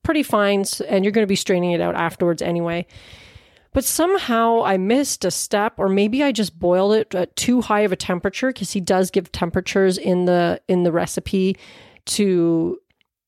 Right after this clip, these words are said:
um, keep it around. And I think I just kept it too hot,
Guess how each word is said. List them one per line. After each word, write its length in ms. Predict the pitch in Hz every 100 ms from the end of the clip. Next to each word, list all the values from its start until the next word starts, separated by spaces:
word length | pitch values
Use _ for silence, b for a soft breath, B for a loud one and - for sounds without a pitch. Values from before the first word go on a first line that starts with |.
| _ -
um, 400 | 175 185 185 - - _ _ _ -
keep 240 | 247 233
it 80 | 220
around. 560 | 208 202 202 233 - - -
And 160 | 190
I 80 | 180
think 240 | 180 202 190
I 80 |
just 240 | 190 185 -
kept 240 | 190 -
it 80 | 170
too 180 | - 170
hot, 460 | - 233 254 233